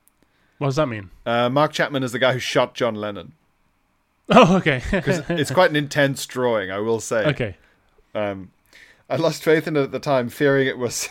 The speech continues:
Speaker 2: <laughs> a little Mark Chapman.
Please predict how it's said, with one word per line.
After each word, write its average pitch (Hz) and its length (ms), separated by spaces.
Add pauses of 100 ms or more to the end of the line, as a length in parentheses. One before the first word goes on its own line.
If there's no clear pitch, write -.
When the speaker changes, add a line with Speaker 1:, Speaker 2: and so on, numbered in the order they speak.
Speaker 2:
<laughs> - 120
a 143 400 (480)
little 143 280
Mark 139 320
Chapman. 110 500